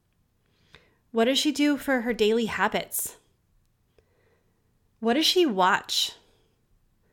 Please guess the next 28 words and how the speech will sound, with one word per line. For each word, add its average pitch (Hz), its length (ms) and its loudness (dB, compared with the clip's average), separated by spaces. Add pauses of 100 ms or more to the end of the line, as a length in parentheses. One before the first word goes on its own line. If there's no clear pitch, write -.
(1120)
How 226 160 -2
much 285 220 0
time 262 280 2
does 294 100 2
she 277 140 0
spend 269 400 2
watching 196 320 0
T 190 240 -8
V? - 260 -14 (1400)
What 247 120 -2
does 339 100 0
she 392 160 4
listen 262 360 2
to? 175 300 -8 (640)
Is 240 180 -4
she 330 200 2
listening 330 400 4
to 262 100 0
things 233 320 0
that 220 160 -4
edify 208 400 0
her 277 340 -2 (360)
and 226 160 2
that 196 160 2
fill 240 220 2
her 262 220 0
up 226 360 -4 (480)
and 214 560 0